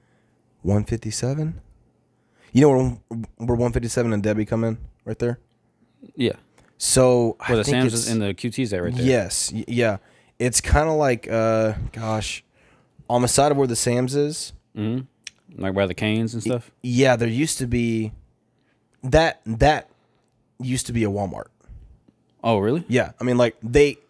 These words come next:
Speaker 1: they,
Speaker 2: Hmm.
Speaker 1: they tore the building down, like, you know, years ago.
Speaker 2: I just remember the one that's on, uh, uh, the one starts with a W.
Speaker 1: Oh,
Speaker 2: N-,
Speaker 1: uh, Walnut Creek.
Speaker 2: Walnut Creek,
Speaker 1: Yeah, yeah,
Speaker 2: yeah.
Speaker 1: yeah. No, no, no.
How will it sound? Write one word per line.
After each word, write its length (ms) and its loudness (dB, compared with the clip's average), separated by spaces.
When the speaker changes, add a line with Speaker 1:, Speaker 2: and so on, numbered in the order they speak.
Speaker 1:
they, 260 -2
Speaker 2:
Hmm. 80 -8
Speaker 1:
they 140 4
tore 340 4
the 120 -2
building 400 2
down, 480 -4
like, 180 -8
you 60 -4
know, 160 -4
years 540 2
ago. 360 -8
Speaker 2:
I 100 2
just 140 -4
remember 220 2
the 80 0
one 140 0
that's 180 -2
on, 220 -2
uh, 300 -4
uh, 580 -4
the 80 -8
one 120 -2
starts 220 -6
with 100 -6
a 40 -12
W. 420 -6
Speaker 1:
Oh, 280 2
Speaker 2:
N-, 120 -4
Speaker 1:
uh, 220 4
Walnut 240 0
Creek. 260 -6
Speaker 2:
Walnut 260 -2
Creek, 180 -2
Speaker 1:
Yeah, 120 6
yeah, 40 4
Speaker 2:
yeah. 60 4
Speaker 1:
yeah. 140 2
No, 120 4
no, 80 6
no. 160 2